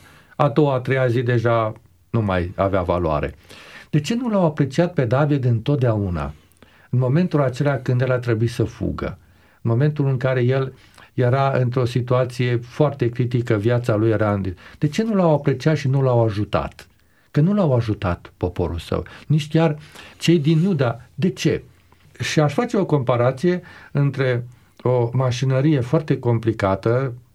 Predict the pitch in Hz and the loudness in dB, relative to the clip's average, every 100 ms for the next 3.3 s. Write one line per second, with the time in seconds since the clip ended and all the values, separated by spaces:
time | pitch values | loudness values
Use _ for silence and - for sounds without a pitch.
0 | _ - 110 - 110 87 90 110 123 123 | _ -4 -4 -2 0 2 2 0 -2 -4
1 | - _ _ _ 135 120 117 113 104 98 | -14 _ _ _ -2 -2 -2 -2 0 0
2 | 95 120 120 104 95 95 - 120 110 90 | 0 2 2 -2 -4 -4 -2 -2 -2 -2
3 | 87 90 139 | 0 0 -2